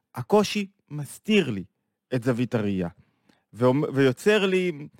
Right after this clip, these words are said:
ערפול, ראייה מוגבלת אמרנו, קוצר ראות, טשטוש, וזו הבעיה הגדולה של קשיים. כי אם הייתי יודע, לא רק יודע בידיעה, אלא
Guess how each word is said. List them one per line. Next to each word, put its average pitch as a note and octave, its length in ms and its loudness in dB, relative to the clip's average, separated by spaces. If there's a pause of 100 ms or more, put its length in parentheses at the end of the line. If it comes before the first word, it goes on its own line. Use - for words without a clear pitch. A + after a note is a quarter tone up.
(220)
ערפול, C#3+ 580 2
ראייה D3+ 260 2
מוגבלת D#3+ 560 0
אמרנו, C3 720 -2
קוצר E3+ 600 0 (160)
ראות, D3 500 2 (280)
טשטוש, - 640 0 (140)
וזו D#3+ 220 4
הבעיה C3+ 320 0
הגדולה C3 300 -6
של C3 140 -14
קשיים. G#2 340 -4
כי - 180 -8
אם G#3 100 -4
הייתי G3+ 180 0
יודע, A2 400 4 (840)
לא D3 80 0
רק F#3 200 2
יודע A#2+ 340 4
בידיעה, G#2 920 0 (480)
אלא G#2 240 0